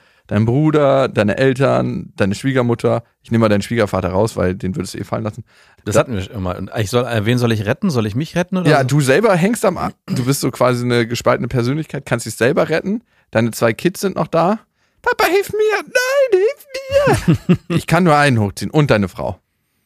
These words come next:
Speaker 1: Du hättest auch hochhackige Schuhe an, du kannst auch auf Hände rauftreten,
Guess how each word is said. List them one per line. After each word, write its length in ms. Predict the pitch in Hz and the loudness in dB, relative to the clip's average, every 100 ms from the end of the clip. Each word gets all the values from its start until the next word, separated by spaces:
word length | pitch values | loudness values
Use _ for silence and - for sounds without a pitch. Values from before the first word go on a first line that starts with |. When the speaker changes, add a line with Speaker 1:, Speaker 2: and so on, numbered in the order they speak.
| _ _ _ _ | _ _ _ _
Speaker 1:
Du 80 | 117 | -2
hättest 200 | 113 - | -2 -2
auch 140 | - | -4
hochhackige 400 | 143 127 120 107 | -2 -4 -6 -6
Schuhe 260 | 107 160 113 | -8 -2 0
an, 140 | 98 | 0
du 40 | 101 | -2
kannst 220 | 113 107 | -4 -6
auch 80 | - | -4
auf 240 | 82 - - | -6 -6 -10
Hände 240 | 113 117 101 | -4 -2 2
rauftreten, 540 | 107 - - 98 | 0 -2 -10 -8